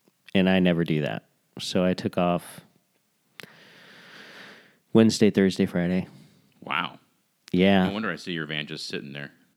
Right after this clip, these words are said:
Speaker 1: That is it right there.
Speaker 2: Well, all right.
Speaker 1: And so I, I just kind of felt, like, not great, like,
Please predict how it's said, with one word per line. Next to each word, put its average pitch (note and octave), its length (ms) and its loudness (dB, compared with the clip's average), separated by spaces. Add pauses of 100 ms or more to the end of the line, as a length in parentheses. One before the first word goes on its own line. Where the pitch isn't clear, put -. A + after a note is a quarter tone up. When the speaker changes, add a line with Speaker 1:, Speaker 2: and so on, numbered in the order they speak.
(300)
Speaker 1:
That F#2+ 180 0
is G#2+ 140 4
it C3+ 140 4
right G#2+ 260 4
there. G#2+ 340 4 (260)
Speaker 2:
Well, F#2+ 140 -4
all A#2+ 120 -2
right. F#2 280 -4 (360)
Speaker 1:
And G2+ 220 0
so G#2+ 520 4
I, A#2 160 0 (140)
I A#2 120 4
just - 240 -2
kind B2+ 160 2
of G#2 100 0
felt, A2 320 2
like, F#2+ 220 0
not G2+ 380 2 (1080)
great, G2 560 0
like, F2 180 -6